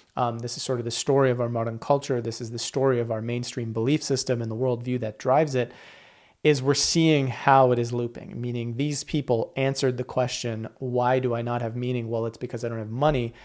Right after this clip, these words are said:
based on the programming, the conditioning that was sort of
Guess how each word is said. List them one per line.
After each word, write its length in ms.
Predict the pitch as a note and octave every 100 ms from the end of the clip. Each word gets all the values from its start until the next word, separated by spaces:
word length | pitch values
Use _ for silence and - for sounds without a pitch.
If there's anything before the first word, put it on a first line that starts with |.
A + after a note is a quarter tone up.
| - _ - B2
based 280 | C#3+ C#3+ -
on 120 | B2+
the 80 | A#2+
programming, 580 | - D3 D3 C3+ B2+ A#2
the 80 | A#2
conditioning 800 | - A#2 A#2+ E3 - A#2+ A2 A#2
that 240 | A2+ -
was 180 | B2 A2+
sort 200 | D#3+ C#3
of 260 | A#2 -